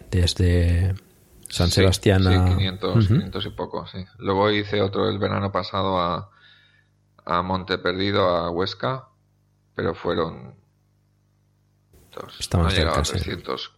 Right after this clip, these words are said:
Speaker 2: Yo creo que no llegaba a trescientos.
Speaker 1: Ujú.
Speaker 2: Sí,
Speaker 1: Vale.
Speaker 2: sí. Y la pandemia, la pandemia no nos ha permitido viajar
Speaker 1: Sí, no,
Speaker 2: mucho.
Speaker 1: y así
Speaker 2: Lo
Speaker 1: estamos todos.
Speaker 2: compré en,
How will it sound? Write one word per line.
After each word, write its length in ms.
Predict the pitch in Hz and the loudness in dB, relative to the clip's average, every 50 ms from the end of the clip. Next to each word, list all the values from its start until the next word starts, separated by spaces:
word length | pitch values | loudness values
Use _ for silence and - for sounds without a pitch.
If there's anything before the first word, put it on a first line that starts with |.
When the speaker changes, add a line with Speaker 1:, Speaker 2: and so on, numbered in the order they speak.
| _ _ | _ _
Speaker 2:
Yo 320 | - 107 107 104 104 82 | -8 -6 -6 -6 -6 -8
creo 180 | - - - - | -8 -6 -4 -4
que 60 | 90 | -4
no 140 | 85 82 78 | -4 -6 -6
llegaba 300 | 80 73 64 80 - - | -6 -6 -6 -6 -6 -6
a 40 | - | -8
trescientos. 640 | - 82 85 - - - 90 95 - - - - - - | -8 -12 -12 -12 -12 -14 -14 -14 -18 -20 -20 -10 -2 0
Speaker 1:
Ujú. 280 | 104 92 87 85 98 - - - _ _ _ _ _ _ _ _ _ _ _ _ | 2 2 2 2 0 -2 -8 -16 _ _ _ _ _ _ _ _ _ _ _ _
Speaker 2:
Sí, 180 | - - - 85 | -18 -12 -4 0
Speaker 1:
Vale. 160 | 95 82 - - | 0 0 0 -2
Speaker 2:
sí. 40 | - - _ - - _ _ - - _ _ - - _ _ | -8 -14 _ -20 -20 _ _ -20 -20 _ _ -20 -20 _ _
Y 120 | - 95 | -6 -2
la 160 | 95 95 92 | -2 0 0
pandemia, 460 | - 98 101 107 113 117 120 123 - - | 0 0 0 0 0 0 0 0 0 2
la 160 | 101 107 101 | 0 2 2
pandemia 360 | 107 104 104 107 110 110 117 | 2 0 2 0 0 0 -2
no 120 | 113 113 113 | -2 -2 -2
nos 180 | 110 107 98 | -2 -2 -2
ha 120 | 107 101 101 | -2 -2 0
permitido 520 | 101 98 98 98 95 92 - 98 98 98 | -2 -4 -2 -6 -6 -4 -2 0 0 0
viajar 320 | 95 98 92 - - - | 2 0 2 4 4 6
Speaker 1:
Sí, 160 | - 113 98 92 | 6 6 6 6
no, 100 | 95 92 | 6 6
Speaker 2:
mucho. 380 | 87 85 82 80 80 80 78 - | 4 4 4 2 0 -2 -2 -2
Speaker 1:
y 60 | 82 | -2
así 180 | 85 - 110 | 2 4 6
Speaker 2:
Lo 60 | 107 107 | 6 6
Speaker 1:
estamos 340 | - - 110 98 95 - | 6 4 4 4 4 4
todos. 180 | - - 90 80 | 4 4 6 6
Speaker 2:
compré 340 | 78 110 113 117 117 117 | 6 4 4 4 4 4
en, 60 | 120 | 2